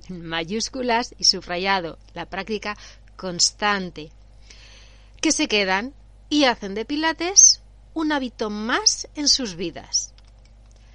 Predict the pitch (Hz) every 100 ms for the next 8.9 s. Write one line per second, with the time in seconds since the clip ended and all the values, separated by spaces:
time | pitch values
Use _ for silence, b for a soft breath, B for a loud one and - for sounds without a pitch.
0 | b b - - 196 196 190 185 180 175
1 | 175 175 - - - - - - - -
2 | 214 233 240 - 233 - 233 220 233 220
3 | 277 - 196 - 202 190 185 208 - 190
4 | 185 196 214 196 185 214 196 190 185 190
5 | 180 - 247 - 185 165 - 190 180 175
6 | 175 175 185 180 - 294 285 185 131 -
7 | - - - - - - B B B B
8 | B B B - 214 190 - -